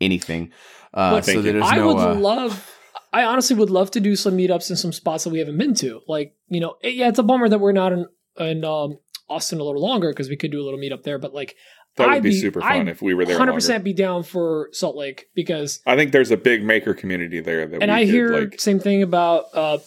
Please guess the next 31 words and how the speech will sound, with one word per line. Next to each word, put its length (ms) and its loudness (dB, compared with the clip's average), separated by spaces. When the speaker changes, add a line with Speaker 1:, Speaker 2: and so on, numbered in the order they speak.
Speaker 2:
like, 200 -6
Salt 200 -4
Lake 80 -8
City 240 0
in 80 -8
that 160 -6
area. 420 -4
Like, 180 -6
there's 160 0
a 40 -4
lot 260 -8
of 60 -6
makers 280 2
Speaker 3:
Sure. 100 2
Speaker 2:
out 80 -2
there. 100 -6
We 140 -4
could 160 -8
do 160 0
a 40 -2
weekend. 420 0
I 40 2
mean, 140 0
honestly, 320 2
we 60 0
could 160 0
go 160 6
up 140 0
there 180 4
Friday 340 2
night, 300 2